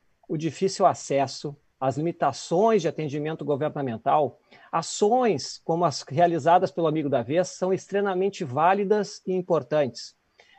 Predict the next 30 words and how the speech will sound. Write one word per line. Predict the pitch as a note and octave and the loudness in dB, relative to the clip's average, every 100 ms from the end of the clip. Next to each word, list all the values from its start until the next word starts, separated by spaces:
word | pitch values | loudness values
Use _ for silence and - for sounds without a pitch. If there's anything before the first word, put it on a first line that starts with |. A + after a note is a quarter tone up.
| _ | _
para | D3+ C3+ | 0 2
as | C3 | 2
comunidades, | E3 F3 F#3 D#3+ F#3 A3+ - - _ - | -2 0 2 6 6 4 -4 -20 _ -2
mas | A3+ C4 | 2 4
também | B3+ G3 F3+ A3+ A3+ _ | 4 4 4 0 -4 _
um | G#3 | -2
belíssimo | G#3 G3+ A#3+ - B3 | 4 4 2 -2 4
exemplo, | G#3+ D3+ D3+ G3 G#3 - C3 B2 _ | 4 4 4 2 2 -4 -12 -12 _
né, | - D3+ | -6 -4
de | D3+ F3+ | -2 2
missão | F#3+ - G3+ | 2 2 -2
pessoal, | G3+ F3+ - E3+ E3 F#3+ F#3+ _ - | 0 -2 0 4 8 8 4 _ -12
né, | C3+ C#3+ | -4 -2
e | C#3+ | -2
de | E3+ F#3 | 0 0
vida | A#2+ E3+ F#3+ F3 - | 4 4 4 0 -4
de | D#3 F3+ | -8 -4
todos | - F#3+ G#3+ G3 - | 4 4 4 0 -4
os | G3+ | -2
voluntários | E3 G3+ F#3+ C#3 D#3+ E3 D#3+ - | 2 4 4 2 4 4 2 -8
que | - | 0
participaram | E3+ E3 - D3 D3 D3 D#3 - _ _ - | 0 2 -4 0 4 4 2 -12 _ _ -8
e | D3+ | -6
participam | - F3 F3+ - - G3+ A3 D3 | 2 4 4 0 -2 0 2 2
ainda | C3 D#3 F3 | 2 2 2
dessas | D3 D#3+ D#3 E3 | 4 2 2 -2
missões | D3 B2+ - D#3+ E3 - _ _ _ | -6 -6 -4 -4 -6 -10 _ _ _
desta | - D3 C#3+ D#3+ D3 _ | -2 -2 0 0 -2 _
ong, | F3+ D3+ B2 A2 _ _ _ _ _ | 4 4 2 -10 _ _ _ _ _
né? | C3 B2 D#3 | -12 -10 -10